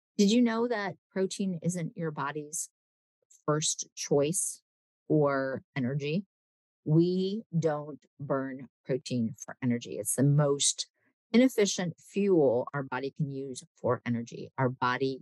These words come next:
uses carbohydrates, ones that carbohydrates turn to sugar. Our body uses sugar as fuel. Um, if you ever s-,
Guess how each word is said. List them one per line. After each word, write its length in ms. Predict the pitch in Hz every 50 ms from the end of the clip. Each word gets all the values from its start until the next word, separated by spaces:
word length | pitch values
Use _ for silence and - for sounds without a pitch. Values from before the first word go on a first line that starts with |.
| _
uses 560 | - 139 127 123 123 - 120 101 117 117 - - _
carbohydrates, 920 | - - - 123 127 - - 113 120 131 - - - - - - - - - _ _ _ _ _ _
ones 280 | 143 139 135 139 135
that 220 | 147 113 110 - - _ _ _ _ _ _ _ _ _ _ _ _ _ _ _ _ 127 123 - _ _ _ _
carbohydrates 640 | - - - 143 151 175 160 147 143 127 107 - -
turn 140 | - 135 120
to 80 | 120
sugar. 360 | - - - 151 135 147 143 131
Our 80 | 120
body 220 | 131 - 113 120 127
uses 520 | 120 120 127 - - 104 127 - - - _ _
sugar 560 | - - - - 143 143 127 110 104 92 - -
as 280 | 113 110 110 - - - _
fuel. 420 | 135 131 113 107 98 82 73 131 - _ _ _ _ _ _ _
Um, 300 | - 139 139 131 143 135 - -
if 120 | - -
you 120 | 165 151 143
ever 80 | 139
s-, 180 | 160 - -